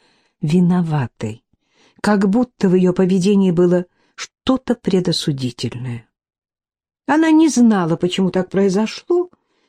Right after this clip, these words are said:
Возможно, виной этому была неприязнь, промелькнувшая в глазах Хэтти, или странное выражение на лице лорда Корбери. Она поспешно встала со своего места, в то время как Хэтти, вытянув вперед обе руки,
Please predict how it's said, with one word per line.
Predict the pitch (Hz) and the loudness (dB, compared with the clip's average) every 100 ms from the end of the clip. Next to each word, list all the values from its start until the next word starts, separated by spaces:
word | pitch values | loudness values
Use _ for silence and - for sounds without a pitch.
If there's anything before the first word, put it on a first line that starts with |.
| _ | _
Возможно, | 131 165 160 185 269 277 247 | -4 -2 2 2 2 2 2
виной | 220 208 208 | 4 2 2
этому | 196 190 175 | 2 2 2
была | 180 180 180 - _ _ | 2 0 -2 -8 _ _
неприязнь, | 185 196 190 185 202 175 165 151 143 180 196 | 2 2 2 0 2 2 0 0 -2 -4 -4
промелькнувшая | - 185 175 170 170 170 - 165 | 0 2 2 0 0 -2 -2 -2
в | 156 | 0
глазах | 160 156 147 139 - | 0 0 -2 -4 -4
Хэтти, | 165 - - 262 - _ _ _ _ _ _ _ _ _ _ - | -4 -4 -6 -6 -6 _ _ _ _ _ _ _ _ _ _ -6
или | 143 165 | -2 -2
странное | 165 - 247 294 294 269 | -2 -2 0 2 2 2
выражение | 254 247 226 226 214 | 2 2 2 2 2
на | 208 | 2
лице | 202 196 - 190 | 2 0 0 0
лорда | 175 170 147 160 | 2 0 -2 -4
Корбери. | - 156 123 110 117 117 110 _ _ _ _ _ _ - | -4 -6 -6 -8 -12 -12 -14 _ _ _ _ _ _ -4
Она | 170 180 | -2 0
поспешно | 185 - 185 - 175 | -2 0 -2 0 -2
встала | - - 170 156 139 | -2 -2 -2 0 -2
со | - | -2
своего | 156 156 160 147 170 | -4 0 0 2 2
места, | 185 175 - - 254 _ _ _ _ | 2 0 -4 -6 -6 _ _ _ _
в | - | -2
то | 214 | 0
время | 196 190 185 | 2 2 2
как | 185 180 | 0 -2
Хэтти, | - 185 - | 0 0 0
вытянув | 175 180 180 180 | 0 2 2 0
вперед | - 190 175 165 | 0 0 2 0
обе | 165 156 | 0 0
руки, | 165 170 - 302 | 0 -2 -2 -4